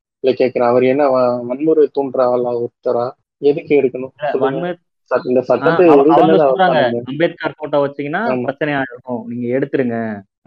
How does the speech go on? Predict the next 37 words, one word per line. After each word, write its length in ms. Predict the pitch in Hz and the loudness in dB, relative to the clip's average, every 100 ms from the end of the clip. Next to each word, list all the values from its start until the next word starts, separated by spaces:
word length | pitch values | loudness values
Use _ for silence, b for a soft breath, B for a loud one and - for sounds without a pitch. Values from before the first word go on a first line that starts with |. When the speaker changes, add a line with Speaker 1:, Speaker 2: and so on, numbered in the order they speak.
| - | -2
Speaker 2:
பேரண்மை 300 | 170 175 170 | 2 2 2
படத்துல 260 | 147 139 143 | 0 0 2
எல்லாம் 200 | 147 156 | 2 2
பாத்தீங்கன்னா 400 | 139 143 147 156 | 0 -2 -2 0
ரெண்டு 220 | 143 170 | 0 0
மூணு 120 | 170 | -2
சீன் 120 | 160 | -2
அவர் 160 | 180 151 | 0 2
எடுத்திருப்பேன்னு 460 | 143 - 165 151 139 | 2 0 0 -2 -2
சொல்லியிருப்பாரு. 260 | 123 120 | -4 -4
நான் 260 | 113 117 120 | -6 -4 -4
ர-, 280 | 123 139 135 | -4 -4 -6
நான் 220 | 135 135 123 | -8 -8 -10
அப்பட்டமா 560 | 123 185 185 196 196 | -4 -2 0 -2 0
ரெண்டு 200 | 190 151 | -2 -2
மூணு 120 | 147 | -6
சீட் 220 | 139 170 143 | -8 -8 -6
வச்சேன், 440 | 127 - 127 123 | -8 -8 -8 -8
அந்த 120 | 113 113 | -8 -8
சீன்லாம் 240 | 147 139 | -6 -4
எடுக்க 160 | 139 147 | -4 -6
சொல்லிட்டாங்க. 540 | 117 110 104 104 107 98 _ _ 120 | -8 -8 -8 -10 -10 -12 _ _ -2
அப்படின்ற 320 | 139 139 131 | 0 0 0
மாதிரி 320 | 131 123 120 | -2 -2 -2
Speaker 1:
ம், 20 | |
ம். 20 | |
Speaker 2:
சொல்லியிருப்பாரு. 320 | 117 123 120 _ _ | -2 -4 -6 _ _
Speaker 1:
இல்லையா, 540 | - 151 139 120 131 | -2 2 4 4 2
நான் 280 | 127 123 127 | 2 2 2
வந்து 280 | 131 127 135 | 0 2 2
தேவர் 300 | 135 143 151 | 4 2 2
மகன் 280 | 139 139 143 | 0 0 2
வருது, 460 | 135 127 120 120 123 - - | 2 0 0 -2 -2 -6 -4
சண்டியர்னு 420 | 135 139 143 139 | -2 2 2 2
படம் 260 | 139 135 131 | -2 0 0
வைக்க, 260 | 123 - - | 0 -4 -4
வராரு 380 | 127 131 139 | 0 2 0